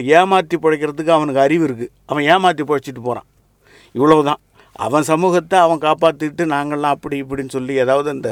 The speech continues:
சான்ஸ்கிரிட்ல நாலு வரியை தெரிஞ்சு வச்சுக்கிறது, அது உண்மையான சான்ஸ்கிரிட்டா என்னன்னு தெரியாது, இப்ப யாருக்கும் கேட்குறவங்களுக்கும் தெரியாது. அதை சொல்லி அவன் பொழப்பு நடத்துறாங்களே தவிர, இந்த பொழப்பு நடத்துறவங்க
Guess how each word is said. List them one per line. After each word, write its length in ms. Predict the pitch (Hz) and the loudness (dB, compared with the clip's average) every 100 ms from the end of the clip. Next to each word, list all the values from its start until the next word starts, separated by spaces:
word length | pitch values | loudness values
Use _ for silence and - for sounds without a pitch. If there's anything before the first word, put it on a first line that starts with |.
| - | -6
சான்ஸ்கிரிட்ல 580 | 123 156 - 131 120 120 | -4 -4 -6 -10 -8 -8
நாலு 260 | 113 117 | -6 -4
வரியை 240 | 117 131 143 | -4 -4 -6
தெரிஞ்சு 280 | 123 131 131 | -8 -6 -10
வச்சுக்கிறது, 360 | 107 110 98 _ - - | -10 -12 -14 _ -20 -10
அது 160 | 117 113 | -6 -4
உண்மையான 480 | 123 151 156 160 143 | -2 0 0 0 0
சான்ஸ்கிரிட்டா 520 | 139 139 131 123 139 | 0 -2 -8 -4 -2
என்னன்னு 280 | 131 131 127 | -2 -4 -4
தெரியாது, 400 | 120 139 120 - _ _ _ _ | -2 0 -2 -6 _ _ _ _
இப்ப 260 | _ 98 | _ -4
யாருக்கும் 300 | 113 147 147 | 0 0 0
கேட்குறவங்களுக்கும் 560 | 127 135 139 131 127 117 | 0 2 0 -4 -6 -4
தெரியாது. 260 | 110 90 - _ | -4 -6 -10 _
அதை 220 | - 98 110 | -12 -8 -8
சொல்லி 300 | - 143 185 | -6 -2 0
அவன் 200 | 165 123 | 0 0
பொழப்பு 240 | 131 139 | -2 0
நடத்துறாங்களே 520 | 147 127 123 113 117 101 | -6 -4 -2 -4 -4 -6
தவிர, 260 | 110 117 107 95 _ - - | -4 -4 -4 -8 _ -20 -20
இந்த 160 | - 95 | -12 -12
பொழப்பு 400 | - 131 175 170 196 | 0 2 2 0 0
நடத்துறவங்க 640 | 185 170 180 170 160 165 | 2 2 2 2 2 0